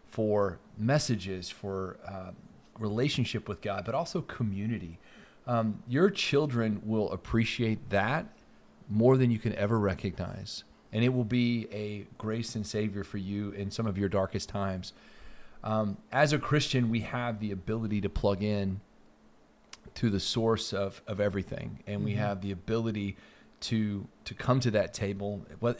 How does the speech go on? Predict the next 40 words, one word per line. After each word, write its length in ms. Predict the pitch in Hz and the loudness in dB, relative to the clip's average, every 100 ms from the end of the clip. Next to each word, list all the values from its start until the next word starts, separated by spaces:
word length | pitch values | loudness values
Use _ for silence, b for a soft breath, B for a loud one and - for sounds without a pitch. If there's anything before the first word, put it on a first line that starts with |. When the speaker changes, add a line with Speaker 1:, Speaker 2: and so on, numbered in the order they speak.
| 113 | 4
Speaker 1:
whether 220 | 127 127 | 6 8
it's 160 | 104 117 | 6 8
once 200 | 120 - | 6 6
a 60 | |
week 240 | 101 113 101 | 4 4 4
or 60 | |
once 220 | 95 101 80 | 2 2 0
a 20 | |
day. 400 | 98 101 82 101 - | 0 0 -2 -6 -2
Speaker 2:
Yeah. 240 | 160 139 123 B B B B - - _ - - | 0 -2 -8 B B B B -20 -20 _ -4 8
Speaker 1:
But 340 | 123 110 - - - | 8 8 0 -16 -6
so 180 | - 151 | 2 6
many 140 | 135 | 8
Christians 420 | 123 123 120 92 | 8 6 4 0
don't, 500 | 87 107 98 87 - | 2 4 4 0 -6
and 140 | - 101 | -6 -4
they 80 | 98 | -2
wonder 480 | 101 107 107 104 98 | -2 0 2 0 -2
why 380 | 90 98 104 | -2 0 2
they 120 | 98 92 | 0 -4
struggle 460 | - 101 98 95 | -4 -4 -2 -4
in 120 | 90 90 | -4 -4
these 180 | 87 | -4
areas, 440 | 98 101 101 92 92 | -4 -4 -4 -6 -6
or 40 | |
they 80 | 92 | -6
wonder 220 | 92 98 | -2 2
why 160 | 95 95 | 2 2
their 140 | 92 | 2
children 440 | 87 - 98 92 90 | -2 -2 0 0 -4
struggle. 520 | - 90 85 85 87 B B B - | -4 -4 -4 -6 -12 B B B -8
Um, 360 | 107 98 92 - - - _ - _ _ 123 | -2 -2 -4 -8 -16 -20 _ -20 _ _ 2
this 180 | 131 127 | 4 4
is 100 | 107 | 2
a 60 | |
very 200 | 104 110 | 2 2
simple 340 | - 107 95 95 | 0 -2 -4 -10
fix. 520 | - 85 - - - | -8 -10 -10 -12 -2
Speaker 2:
Yeah. 140 | 151 135 | -2 0
Speaker 1:
Is 320 | 101 98 - | -2 -4 -6